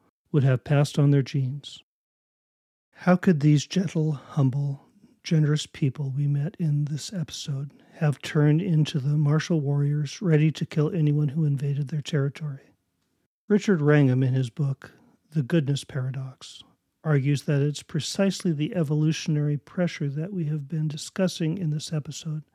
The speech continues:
that has created the difference between what he calls reactive aggression and proactive aggression. Proactive aggression is aggression that is aimed at achieving a particular goal.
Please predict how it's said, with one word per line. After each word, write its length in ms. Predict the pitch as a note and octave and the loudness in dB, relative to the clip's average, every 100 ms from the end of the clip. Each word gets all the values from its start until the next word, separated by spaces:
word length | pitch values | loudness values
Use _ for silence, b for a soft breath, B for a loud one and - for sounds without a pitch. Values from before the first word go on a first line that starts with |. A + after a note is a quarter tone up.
| _ _ _ _ - | _ _ _ _ 0
that 120 | C#3+ | 2
has 160 | C#3+ | 2
created 480 | - - E3 E3+ D#3 | 2 2 4 4 2
the 100 | C#3 | -2
difference 560 | A#2+ G3 F3+ D3 C#3 - | -2 0 2 0 -2 -2
between 380 | D#3 - D3+ C#3 | -6 -2 0 2
what 140 | C#3+ | 0
he 100 | D#3 | -2
calls 520 | - - D3 C#3+ - | -6 -6 -4 -4 -4
reactive 500 | D#3 D3 E3 - D3 | -2 2 2 0 -4
aggression 580 | C#3+ D#3 D3 - D3+ D3 - _ | -2 -2 -2 -2 -4 -6 -8 _
and 240 | A3+ D#3 C#3+ | -2 -2 0
proactive 680 | - D3+ C#3+ C3 - C3+ | 2 2 2 -2 -6 -8
aggression. 400 | C#3 D#3+ C#3 - _ _ _ _ _ _ - | -6 -8 -12 -12 _ _ _ _ _ _ 0
Proactive 520 | A3 G#3 F3+ - C#3 | 4 4 4 2 -2
aggression 560 | C#3+ D#3 C#3 - D#3+ - | 0 0 0 -2 -4 0
is 180 | F3 D3 | 2 2
aggression 520 | C#3 E3 - - D#3 | 4 4 4 0 0
that 180 | D#3+ E3+ | 0 -2
is 240 | E3 - - | -4 -4 0
aimed 280 | E3+ F#3 G#3+ | 4 4 2
at 180 | E3 | 0
achieving 560 | D3+ - - C#3+ D3+ G3 | -2 -2 0 0 0 -2
a 60 | D#3 | -4
particular 640 | D3+ - - D3+ C#3 C#3 | -4 -4 -2 0 0 0
goal. 520 | A#2+ D3 C3 C3 | -2 -4 -4 -10